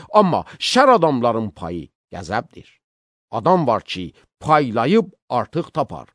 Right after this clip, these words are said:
Adam da var ki, haqqından çox saxlayar, lakin ehtiyaca düşər. Əli açıq adamın canı kökələr, su verənə su verirlər. Buğdanı ambarda gizlədənə camaat lənət edər, amma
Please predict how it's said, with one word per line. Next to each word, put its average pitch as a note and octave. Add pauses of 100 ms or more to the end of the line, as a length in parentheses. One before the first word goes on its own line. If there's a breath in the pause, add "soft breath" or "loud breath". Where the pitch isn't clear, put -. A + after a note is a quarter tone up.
(280 soft breath)
Adam A3
da A#2+
var G#2+
ki, - (140 soft breath)
haqqından F3+
çox B3
saxlayar, A2 (200 soft breath)
lakin A#2
ehtiyaca A2+
düşər. - (500)
Əli G3+
açıq G#3
adamın D#3+
canı C3
kökələr, A2+ (720)
su -
verənə A#2 (140)
su -
verirlər. G3+ (580)
Buğdanı F3+
ambarda D#3
gizlədənə C3+ (320)
camaat A#2+
lənət A2
edər, F#2+ (360)
amma B2+